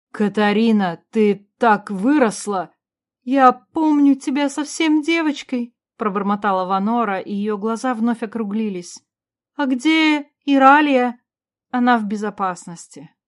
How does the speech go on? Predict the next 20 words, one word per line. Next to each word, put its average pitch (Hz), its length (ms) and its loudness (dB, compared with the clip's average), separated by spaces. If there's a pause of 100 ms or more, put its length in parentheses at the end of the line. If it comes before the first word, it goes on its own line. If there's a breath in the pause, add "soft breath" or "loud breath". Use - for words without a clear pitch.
сумела 208 420 -2
всё-таки 202 420 -8
выдавить 185 440 -6
я 180 120 -6
из 175 140 -14
себя. 175 400 -12 (400)
"Она 247 300 2
со 254 120 -8
своей 262 240 -2
тётей 247 400 -4
в 165 60 -20
безопасном 208 580 -6
месте, - 480 -10 (160)
с - 140 -10
Морганой". 220 640 -2 (580)
"Сестра, 196 920 0 (120)
она 208 520 4
жива!" 226 640 0 (260)
ахнул 196 440 -2
Дрессарин. 196 680 -8